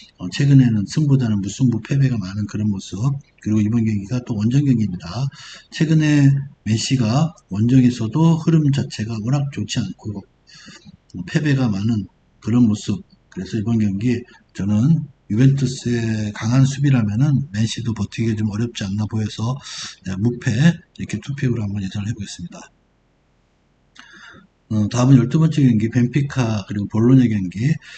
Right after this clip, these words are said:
벤피카 십사 위, 볼로냐 삼십삼 위. 그래서 이 경기는 뭐 벤피카 홈 경기고, 그리고 상대 전적에서는 두 팀이 대결한 전적이 없지만, 리그 벤피카가 홈에서 지금 삼 연승을 기록하고 있지만, 챔스에서는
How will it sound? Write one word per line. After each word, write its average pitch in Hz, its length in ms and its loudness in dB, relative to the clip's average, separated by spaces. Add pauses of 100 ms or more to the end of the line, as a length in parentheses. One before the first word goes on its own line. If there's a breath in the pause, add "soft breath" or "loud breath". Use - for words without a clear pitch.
(160 loud breath)
벤피카 135 400 2
십사 135 480 0
위, 143 200 2
볼로냐 110 420 0
삼십삼 131 600 0
위. 147 280 2 (460 loud breath)
그래서 95 240 -4
이 107 60 2
경기는 127 360 8
뭐 131 140 8
벤피카 151 440 0
홈 175 180 8
경기고, 127 580 2 (300 loud breath)
그리고 107 180 -2
상대 160 260 4
전적에서는 135 640 2
두 110 120 -4
팀이 123 160 0
대결한 113 340 0
전적이 110 300 -4
없지만, 104 640 -2
리그 117 220 0
벤피카가 160 440 2
홈에서 175 400 4
지금 135 160 6
삼 180 220 6
연승을 165 540 6
기록하고 117 420 -4
있지만, 127 460 -2
챔스에서는 135 840 2